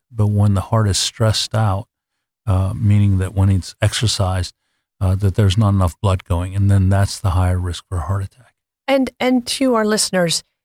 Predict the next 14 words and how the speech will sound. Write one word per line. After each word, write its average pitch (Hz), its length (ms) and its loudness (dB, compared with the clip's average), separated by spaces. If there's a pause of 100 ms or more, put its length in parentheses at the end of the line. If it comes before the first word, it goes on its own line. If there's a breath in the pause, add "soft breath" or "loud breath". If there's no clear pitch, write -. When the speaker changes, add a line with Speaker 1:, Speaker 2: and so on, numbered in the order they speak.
(240)
Speaker 2:
if 233 220 -2
you 277 200 2
have 277 220 -2
symptoms 190 640 -2
and 214 140 0
you 214 80 2
have 214 580 -6 (460)
a 196 40 0
normal 233 400 2
stress - 360 -2
test, - 200 -4
my 196 140 0
dad 233 380 -4 (600)
was 190 600 -2